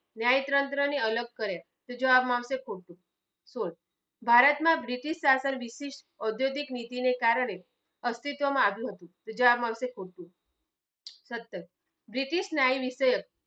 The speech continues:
વ્યવસ્થાનો મુખ્ય ઉદ્દેશ બ્રિટિશ સામ્રાજ્યવાદને મજબૂત બનાવવાનો હતો, તો જવાબમાં આવશે ખોટું. પ્રશ્ન ચાર, બંધ બેસતા જોડકા જોડો. એક, પાણીપતનું ત્રીજું યુદ્ધ,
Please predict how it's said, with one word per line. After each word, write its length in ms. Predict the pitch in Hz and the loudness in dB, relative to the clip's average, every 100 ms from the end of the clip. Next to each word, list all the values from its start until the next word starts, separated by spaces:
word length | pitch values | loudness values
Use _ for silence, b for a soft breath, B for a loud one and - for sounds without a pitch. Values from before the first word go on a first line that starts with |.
| _ | _
વ્યવસ્થાનો 560 | 214 247 277 285 294 294 | 0 2 2 4 2 2
મુખ્ય 360 | 269 226 - 269 | -2 -4 -4 -2
ઉદ્દેશ 420 | 262 233 226 185 - _ _ - | -2 -2 -4 -4 -14 _ _ -8
બ્રિટિશ 360 | 240 254 311 311 | -6 -4 -4 2
સામ્રાજ્યવાદને 840 | 247 240 254 254 262 240 233 226 | 2 2 0 2 2 2 2 -6
મજબૂત 400 | 196 214 226 285 | -6 -10 -10 -6
બનાવવાનો 540 | 247 220 220 220 226 233 233 | -2 -2 0 0 -2 -4 -8
હતો, 220 | 185 175 _ _ - | -10 -14 _ _ -14
તો 80 | |
જવાબમાં 440 | 226 240 240 233 233 | -4 0 0 0 -8
આવશે 160 | 233 | -8
ખોટું. 400 | 262 214 180 175 180 _ _ _ _ _ _ _ _ _ _ _ _ _ _ _ _ _ _ - | -10 -12 -14 -18 -20 _ _ _ _ _ _ _ _ _ _ _ _ _ _ _ _ _ _ -2
પ્રશ્ન 280 | 285 285 311 302 | -2 0 0 0
ચાર, 260 | 302 185 - _ - | 0 -4 -6 _ -2
બંધ 260 | 269 294 | 0 0
બેસતા 420 | 277 262 262 277 269 | 2 0 2 2 2
જોડકા 420 | 254 226 226 226 | 2 -2 -2 -2
જોડો. 280 | 226 214 170 _ _ _ _ _ _ _ _ _ _ _ _ _ _ - | -2 -4 -6 _ _ _ _ _ _ _ _ _ _ _ _ _ _ -4
એક, 180 | 226 - _ _ _ _ 262 | -4 -4 _ _ _ _ 6
પાણીપતનું 680 | 254 294 320 294 285 294 277 | 6 6 0 0 -2 -8 -8
ત્રીજું 500 | 254 247 214 254 254 | -10 -10 -6 -6 -4
યુદ્ધ, 220 | 254 185 | -6 -8